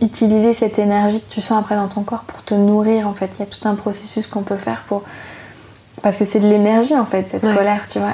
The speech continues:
Speaker 1: et de la... La, la prendre pour toi, en fait, et que ça peut être un truc qui est moteur, qui te fait bouger, qui te fait avancer, et cetera,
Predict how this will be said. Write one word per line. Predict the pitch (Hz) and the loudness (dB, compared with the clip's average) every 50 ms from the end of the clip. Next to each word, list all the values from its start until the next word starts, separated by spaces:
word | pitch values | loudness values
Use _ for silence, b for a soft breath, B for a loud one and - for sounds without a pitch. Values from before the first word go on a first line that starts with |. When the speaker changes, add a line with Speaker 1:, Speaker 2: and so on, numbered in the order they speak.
| - | -2
Speaker 1:
et | 202 | -2
de | 190 202 | -2 0
la... | 196 196 196 - - - - - - - - - - - - - - | 2 2 2 2 0 -2 -6 -8 -14 -18 -20 -20 -20 -20 -14 -6 -4
La, | 202 202 196 190 190 196 190 | -2 0 0 0 0 0 0
la | 196 190 190 | -2 -2 -4
prendre | 190 - - - 247 254 247 240 226 214 208 - - - - - 196 - - - - 240 | -4 -4 0 2 4 4 4 4 4 2 0 -2 -6 -10 -14 -12 -12 -12 -12 -12 -14 -8
pour | - - 214 - - | -4 -2 -2 -2 -2
toi, | - - 277 | -2 2 2
en | 269 233 208 | 2 2 0
fait, | - 190 185 185 - | -2 -4 -4 -4 -4
et | - 190 | -8 -6
que | - | -4
ça | - 196 | -4 -6
peut | 190 190 - | -4 -2 -2
être | 220 214 220 | -2 0 0
un | 214 208 | -2 -2
truc | 208 - 220 - | -2 -4 -8 -10
qui | - - - 202 | -8 -4 -2 0
est | 196 | 2
moteur, | 196 202 202 202 - 247 233 233 233 226 - | 2 2 0 0 0 2 2 2 0 -2 -4
qui | - - | -10 -16
te | - - | -16 -8
fait | - - 208 | -2 0 2
bouger, | 196 196 202 202 202 202 214 214 214 214 214 208 | 2 2 2 0 2 2 2 4 2 2 0 -4
qui | - - | -10 -14
te | - - 202 190 | -6 -4 -4 -4
fait | 190 196 202 | -2 -2 -2
avancer, | 202 196 196 196 190 190 196 196 - 202 | -2 0 0 -2 -4 -6 -6 -6 -6 -4
et | 202 196 196 | -4 -4 -6
cetera, | 196 - - - 208 | -8 -14 -16 -16 -16